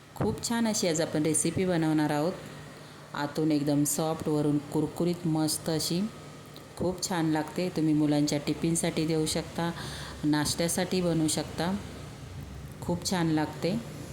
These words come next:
चटणीबरोबर खाऊ शकता किंवा अशी खाल्ली तरी खूप छान लागते. झटपट होते, कमी वेळेमध्ये होते आणि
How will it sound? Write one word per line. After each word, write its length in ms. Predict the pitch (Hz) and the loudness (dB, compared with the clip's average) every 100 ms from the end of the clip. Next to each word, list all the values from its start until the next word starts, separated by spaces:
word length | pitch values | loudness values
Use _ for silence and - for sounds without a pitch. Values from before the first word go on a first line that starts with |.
| - - | -10 -4
चटणीबरोबर 680 | 151 - 170 175 170 160 160 | -4 0 2 2 2 2 0
खाऊ 200 | - 151 | 0 0
शकता 340 | 147 151 - 170 | 0 -2 -2 -2
किंवा 300 | 180 175 175 | 0 0 0
अशी 360 | 156 - 190 190 - | -2 0 0 0 -2
खाल्ली 260 | 175 165 165 | 0 0 0
तरी 160 | 156 170 | 0 -2
खूप 360 | - 156 - | -2 -4 -2
छान 200 | 156 147 | -2 0
लागते. 360 | 143 143 - 185 - - - - - - - - - | 0 -2 -4 -4 -6 -16 -18 -18 -18 -18 -18 -20 -6
झटपट 480 | 147 160 165 202 196 | 0 0 0 -2 0
होते, 260 | 196 190 190 | 0 2 -2
कमी 380 | - 165 165 175 | 0 2 4 4
वेळेमध्ये 460 | 175 170 170 165 | 4 4 4 4
होते 380 | 156 156 160 196 - - - - - - - - - - | 2 2 0 -2 -4 -14 -16 -16 -16 -18 -16 -18 -16 -6
आणि 200 | 139 | 0